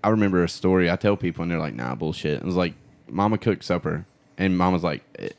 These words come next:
it's hard to cook for a bunch of wrestlers," because it was, um, Ivan Koloff, Jimmy Valiant.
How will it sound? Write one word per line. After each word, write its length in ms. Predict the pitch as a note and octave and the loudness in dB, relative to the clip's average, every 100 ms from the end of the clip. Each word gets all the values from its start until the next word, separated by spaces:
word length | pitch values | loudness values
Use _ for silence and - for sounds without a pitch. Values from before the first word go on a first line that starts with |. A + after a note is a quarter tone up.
| _ | _
it's 200 | F2+ G#2 | -4 -2
hard 240 | - A2 G2 | 2 2 2
to 60 | |
cook 300 | - A#2+ A#2 | 2 2 2
for 140 | - F2+ | 2 -2
a 40 | |
bunch 200 | F#2 F2+ | 0 -2
of 80 | E2+ | 2
wrestlers," 500 | G2+ - E2+ E2 - _ - - G2+ - F#2+ - - | 2 2 -2 -4 -8 _ -20 -20 -20 -20 -14 -14 -8
because 280 | F#2+ A2+ G2+ | 0 4 6
it 80 | G#2 | 4
was, 200 | G2 F2+ | 2 2
um, 420 | F2 E2+ E2 F2 - _ _ _ - - - | 2 2 0 -4 -14 _ _ _ -20 -20 -8
Ivan 240 | G2 A2+ | -2 -2
Koloff, 540 | A2 G2+ G2+ G#2 G#2+ - | 0 -2 0 -2 -4 -4
Jimmy 220 | G2+ A2 | -2 -2
Valiant. 400 | F#2+ G2+ G#2 | 2 2 0